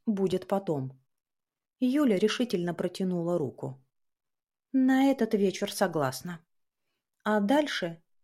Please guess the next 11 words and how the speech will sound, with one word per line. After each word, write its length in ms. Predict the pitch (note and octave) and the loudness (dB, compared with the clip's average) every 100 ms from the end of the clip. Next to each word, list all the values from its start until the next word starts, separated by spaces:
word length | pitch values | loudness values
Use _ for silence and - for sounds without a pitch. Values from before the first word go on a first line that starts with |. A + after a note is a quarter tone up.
| - | -2
ты 160 | D4 | 0
дашь 280 | G#3 F#3 - | 2 0 0
мне 220 | G3+ E3 | 0 0
подумать». 600 | D#3 F#3 B2+ C3+ C3+ - _ _ _ _ _ _ _ _ | -2 -2 -2 -4 -6 -10 _ _ _ _ _ _ _ _
Согласный 680 | - A#3 G#3+ C#4 D4 A#3+ A#3 | -6 -2 2 4 4 2 2
кивок 380 | A#3+ A#3 A3+ A3+ | 2 2 2 2
Олега 360 | A3+ C4+ E3+ | 4 4 2
поставил 520 | F3 F3+ G#3 G3 F#3+ | -2 -2 0 0 0
точку 360 | G3 A3+ G#3+ C#3+ | 0 -2 -2 -8
в 80 | - | -6
сомнениях. 760 | D3 D3+ C#3 C3+ B2+ C3 - | -6 -4 -4 -4 -6 -8 -16